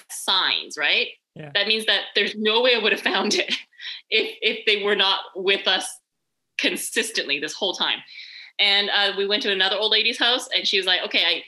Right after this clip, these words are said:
Speaker 1: I, she gave us, like, I don't know, two or three pounds of grapes. Like, it was a lot of grapes. That's what she meant by fruits.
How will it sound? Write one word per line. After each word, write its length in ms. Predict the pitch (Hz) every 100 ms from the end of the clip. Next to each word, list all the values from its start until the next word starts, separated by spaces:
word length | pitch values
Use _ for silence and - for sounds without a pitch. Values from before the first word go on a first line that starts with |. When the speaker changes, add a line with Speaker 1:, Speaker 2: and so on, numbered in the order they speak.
| -
Speaker 1:
I, 120 | 185 -
she 220 | - 208
gave 220 | 208 214
us, 140 | 240
like, 180 | 220 190 - _ _ _ -
I 60 |
don't 100 | 202
know, 180 | 170 170 165
two 260 | - 226 202
or 80 |
three 220 | 196 208 202
pounds 340 | 185 180 175
of 120 | 175 -
grapes. 400 | 160 165 285 - -
Like, 180 | 175 180
it 20 |
was 120 | 180
a 20 | 160 156
lot 140 | 160
of 140 | 175 -
grapes. 540 | 147 175 - - - _ _ _ _
That's 160 | 180 -
what 80 | 170
she 120 | 190
meant 160 | 175 165
by 120 | 160
fruits. 360 | - 196 -